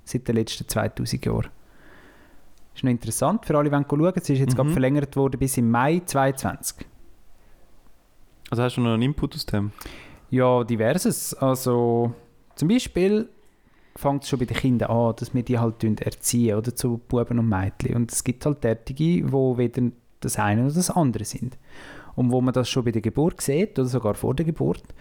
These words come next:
Speaker 1: Und dann werden halt, oder sind bisher die Kinder dann sogar operiert worden, damit es irgendwie in ein Schema reinpasst,
Speaker 2: Mhm.
Speaker 1: oder? Dann hat man also das, den kleinen, frische Säugling hat man schon operiert, oder Genitalien, mega früh und so,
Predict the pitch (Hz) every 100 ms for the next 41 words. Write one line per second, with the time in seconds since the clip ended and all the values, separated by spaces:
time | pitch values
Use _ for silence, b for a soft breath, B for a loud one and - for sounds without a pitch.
0 | B B B - 131 123 127 123 120 123
1 | 127 123 120 - 113 - 127 113 110 156
2 | 143 147 143 127 127 - 143 139 127 120
3 | 123 110 110 120 - 120 147 175 - 127
4 | - 190 220 b b b b 135 135 135
5 | 135 131 117 - 123 120 120 127 - 110
6 | - 131 175 - 131 139 120 123 117 120
7 | 117 - 110 117 - 117 160 196 185 -
8 | - - 165 - 139 127 151 143 143 131
9 | 113 117 165 143 - 143 196 - 123 117
10 | 120 117 110 139 175 180 147 180 - 127
11 | 170 233 254 151